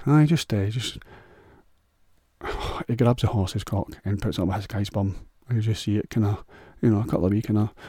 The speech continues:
a wee couple of test jabs up the guy's bum, then it goes right up, and when it pulls out, it's quite wet, so I don't know whether that was, um, I read comments on it,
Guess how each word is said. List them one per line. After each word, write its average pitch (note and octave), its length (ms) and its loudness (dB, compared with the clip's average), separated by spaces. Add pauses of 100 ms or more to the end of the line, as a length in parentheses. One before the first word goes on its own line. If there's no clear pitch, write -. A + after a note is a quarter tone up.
(180)
a A#3 60 -2
wee A3+ 160 0
couple - 260 -4
of B2 100 -2 (180)
test - 320 -2
jabs G#2 340 0 (100)
up - 80 -6
the A2 60 -8
guy's G#2+ 240 -6
bum, G#2 260 -2
then G#2+ 140 -2
it - 80 -6
goes G2 200 -2
right G2+ 160 0
up, - 300 -4 (800)
and G#2 460 -4
when G2+ 100 -6
it - 80 -8
pulls G#2+ 260 -4
out, G#2+ 80 -2
it's - 100 -6
quite A2+ 220 0
wet, G2 300 -2
so - 140 -6
I G2 40 -4
don't A2+ 140 0
know G#2 60 0
whether G#2 200 -2
that G2+ 160 -4
was, A2 280 -6
um, G2+ 300 -2 (800)
I G#2+ 60 -6
read G#2+ 160 -4
comments G2+ 380 0
on G#2 140 2
it, - 80 -4